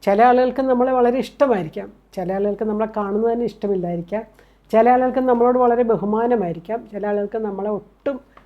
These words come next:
ഉൾക്കൊള്ളാൻ പറ്റത്തില്ല. ഈ എല്ലാ ആൾക്കാരെയും മനസ്സിലാക്കാൻ സാധിക്കുക എന്നുള്ളതാണ് പ്രധാനപ്പെട്ടത്.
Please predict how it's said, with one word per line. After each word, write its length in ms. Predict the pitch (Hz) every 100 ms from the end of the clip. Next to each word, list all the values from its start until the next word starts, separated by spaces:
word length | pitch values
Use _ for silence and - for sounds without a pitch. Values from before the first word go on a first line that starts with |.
| _
ഉൾക്കൊള്ളാൻ 420 | 208 202 208 220 202
പറ്റത്തില്ല. 560 | 185 190 - 170 214 - - -
ഈ 100 | 294
എല്ലാ 500 | 302 254 285 339 311
ആൾക്കാരെയും 640 | 269 269 269 285 285 294
മനസ്സിലാക്കാൻ 640 | 262 233 220 269 269 277 262
സാധിക്കുക 480 | 247 214 226 220 233
എന്നുള്ളതാണ് 340 | 214 190 180
പ്രധാനപ്പെട്ടത്. 680 | 170 - 190 180 175 -